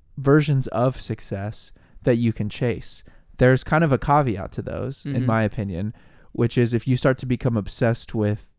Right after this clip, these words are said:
Speaker 1: those kind of numbers, those are things that are not always in your control.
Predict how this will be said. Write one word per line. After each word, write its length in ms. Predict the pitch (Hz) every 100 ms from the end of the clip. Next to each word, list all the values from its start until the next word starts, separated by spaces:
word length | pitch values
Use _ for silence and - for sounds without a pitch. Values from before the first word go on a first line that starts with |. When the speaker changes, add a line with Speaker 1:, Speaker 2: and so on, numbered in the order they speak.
| _ -
Speaker 1:
those 200 | 120 113
kind 200 | - 113
of 60 | 101
numbers, 520 | 98 127 95 95 - -
those 220 | 139 175
are 80 | 165
things 320 | 170 170 165
that 100 | 131
are 80 | 123
not 140 | 110
always 300 | 107 104 104
in 80 | 101
your 120 | 95
control. 540 | - 95 90 78 -